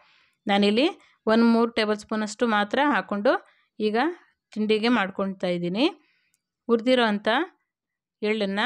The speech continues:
ಪುಡಿ ಮಾಡಿ ಇಟ್ಕೊಂಡಿದ್ದೀನಿ. ಪುಡಿ ಮಾಡಿ ಹಾಕಬೇಕಾಗತ್ತೆ ಹುರಿದ್ಬಿಟ್ಟು. ಎಳ್ಳನ್ನು ಹಾಕ್ಕೊಂಡ್ರೆ ತುಂಬ ರುಚಿಯಾಗಿರುತ್ತೆ. ಸ್ವಲ್ಪ ರುಚಿಗೆ ತಕ್ಕಷ್ಟು ಉಪ್ಪು, ಸ್ವಲ್ಪ ಅರಿಶಿನ ಹಾಕ್ಕೊಂಡು ಚೆನ್ನಾಗಿ ಮಿಕ್ಸ್ ಮಾಡ್ಕೊಳ್ಳೋಣ. ಚೆನ್ನಾಗಿದು ಎಲ್ಲ ಬೆರೆಯೋ ರೀತಿ ಗೊಜ್ಜು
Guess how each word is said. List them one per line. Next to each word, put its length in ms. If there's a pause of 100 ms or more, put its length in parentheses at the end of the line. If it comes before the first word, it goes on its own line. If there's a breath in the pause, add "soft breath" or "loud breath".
(160)
ಪುಡಿ 200
ಮಾಡಿ 340
ಇಟ್ಕೊಂಡಿದ್ದೀನಿ. 540
ಪುಡಿ 320
ಮಾಡಿ 340
ಹಾಕಬೇಕಾಗತ್ತೆ 920
ಹುರಿದ್ಬಿಟ್ಟು. 640 (680 soft breath)
ಎಳ್ಳನ್ನು 360
ಹಾಕ್ಕೊಂಡ್ರೆ 340
ತುಂಬ 320
ರುಚಿಯಾಗಿರುತ್ತೆ. 680
ಸ್ವಲ್ಪ 280
ರುಚಿಗೆ 380
ತಕ್ಕಷ್ಟು 480
ಉಪ್ಪು, 320 (500 loud breath)
ಸ್ವಲ್ಪ 340
ಅರಿಶಿನ 320
ಹಾಕ್ಕೊಂಡು 340
ಚೆನ್ನಾಗಿ 460
ಮಿಕ್ಸ್ 340
ಮಾಡ್ಕೊಳ್ಳೋಣ. 500 (1300)
ಚೆನ್ನಾಗಿದು 500 (520)
ಎಲ್ಲ 240 (260)
ಬೆರೆಯೋ 360
ರೀತಿ 300 (380 soft breath)
ಗೊಜ್ಜು 380